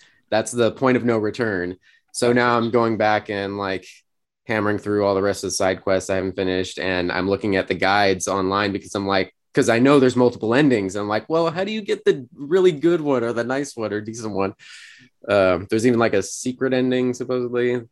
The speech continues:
um, where you, but it's like, it's one of those, it's one of those games where, like, if you make every correct choice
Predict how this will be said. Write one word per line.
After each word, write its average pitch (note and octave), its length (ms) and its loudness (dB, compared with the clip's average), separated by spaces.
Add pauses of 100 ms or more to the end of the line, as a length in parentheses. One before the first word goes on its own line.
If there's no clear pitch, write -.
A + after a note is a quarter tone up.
(140)
um, F2 480 -4 (160)
where F#2+ 120 -2
you, G2 160 -2
but G2 520 2
it's A2 140 2
like, A2+ 300 0 (680)
it's D3 180 2
one F3 100 8
of E3+ 80 6
those, D#3+ 260 6
it's D3 120 -6
one F3 80 4
of E3+ 40 6
those D3 100 4
games D#3 200 4
where, C3+ 120 4
like, A2+ 160 0
if B2+ 140 -2
you D#3+ 120 0
make C3+ 360 0
every F#3 520 0
correct F3+ 560 -4
choice D3 760 0